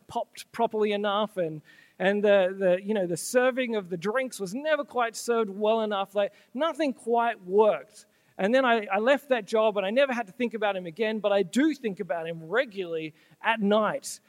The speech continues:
when I'm sleeping. I dream about my boss. It's the worst. And I s-, I have dreams that I'm back at work and I'm just not vacuuming the carpet quite right.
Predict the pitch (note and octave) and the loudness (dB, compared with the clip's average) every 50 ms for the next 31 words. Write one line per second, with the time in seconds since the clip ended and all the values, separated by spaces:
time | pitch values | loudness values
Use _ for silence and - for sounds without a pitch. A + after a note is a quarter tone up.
0 | _ _ - F3 G3+ G#3 G#3 G3+ F#3+ - - - F#3+ G#3+ G#3+ A3+ G#3+ - G3 E3 | _ _ 0 2 4 4 4 4 2 0 -4 -4 2 2 2 2 2 -4 -6 -6
1 | C#3+ B2+ A#2 _ _ _ _ - - A3+ A#3+ G#3 E3+ F#3+ G#3+ A3+ A#3+ C4 D4 C#4+ | -6 -8 -18 _ _ _ _ 0 4 4 4 4 4 2 4 6 6 6 4 4
2 | B3+ A3 F#3+ E3 D3+ C#3 - _ _ _ - F3+ F3+ F3 A3 A#3+ C4 C4 A#3+ A3 | 2 0 -2 -4 -6 -10 -16 _ _ _ -2 -2 0 4 4 4 4 4 2 0
3 | G#3 G3+ F#3 - - B3 C#4 B3+ G3+ - - - - - - _ - A3 F3+ - | 0 0 0 0 0 2 2 2 0 0 -4 -8 -10 -10 -10 _ -8 -8 -6 -4
4 | - A3 G3+ F#3+ A#3 G#3+ D#4 D4 C#4+ G3+ E3 D3+ - - - - _ _ _ _ | -2 -2 -2 0 2 4 6 6 6 6 2 0 -6 -12 -14 -16 _ _ _ _
5 | _ _ - G#3 A#3+ C4 A#3+ G#3+ - - - G3 A3 B3 C4+ B3+ A3 A#3+ B3+ C4 | _ _ -2 -2 0 0 0 -2 -4 -10 -6 2 4 4 4 4 4 2 2 2
6 | A3 F3+ G#3 A#3 C#4+ E4 E4+ D#4+ B3 G3+ A#3 A3+ A3 G3+ F3 - C#4 D4+ C#4 - | 2 0 0 2 2 4 2 2 2 2 2 2 2 0 0 0 0 0 0 0
7 | C4+ A#3 A3 C4 C#4 C4 - A3 A3 G#3 G#3 F#3 C4 C#4+ - - A#3 A#3 A#3+ B3+ | -2 2 4 4 4 4 2 -2 -2 -2 -2 0 -2 -2 -2 -2 -4 0 0 0
8 | C#4 C#4+ C#4+ G#3 E3+ F3+ C4 C4+ - _ - C4 B3 B3 B3 A#3+ A3 G#3+ - A#3+ | 0 -2 -8 -12 -6 -2 -2 -2 -2 _ -4 -4 -2 -2 -2 -2 -4 -4 -4 -2
9 | B3 B3+ B3+ - - B3 A#3+ _ _ - G#3 A3+ B3 C4 C4+ A3+ G#3+ G#3 B3 B3+ | -2 -2 -2 0 0 -2 -2 _ _ -4 -2 0 2 2 2 2 4 4 4 4
10 | A#3 F3 D#3 - | 4 2 -2 -6